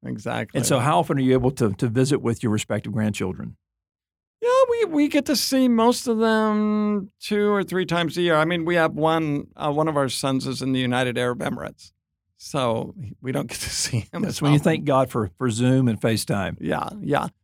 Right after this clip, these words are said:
Speaker 1: But actually, we've been there four or five times. We,
Speaker 2: Mm.
Speaker 1: we get out there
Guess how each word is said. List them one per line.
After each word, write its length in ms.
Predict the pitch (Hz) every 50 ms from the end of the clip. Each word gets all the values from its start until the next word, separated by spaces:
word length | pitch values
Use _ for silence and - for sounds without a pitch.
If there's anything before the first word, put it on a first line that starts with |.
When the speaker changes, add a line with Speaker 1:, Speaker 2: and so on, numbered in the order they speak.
| _
Speaker 1:
But 120 | - 185 165
actually, 380 | 165 202 214 - - 247 240
we've 100 | 214 170
been 160 | - 151 165 202
there 100 | 214 175
four 220 | 120 - 147 156
or 60 | 160
five 200 | 160 165 156 156 -
times. 420 | 156 156 165 185 180 120 - - _ _ _ _ _ _ _ _ -
We, 180 | - 113 110 98
Speaker 2:
Mm. 180 | 98 - 139
Speaker 1:
we 160 | - 147 151 147
get 160 | 160 175 156
out 200 | 156 - - -
there 380 | 151 151 151 151 151 151 156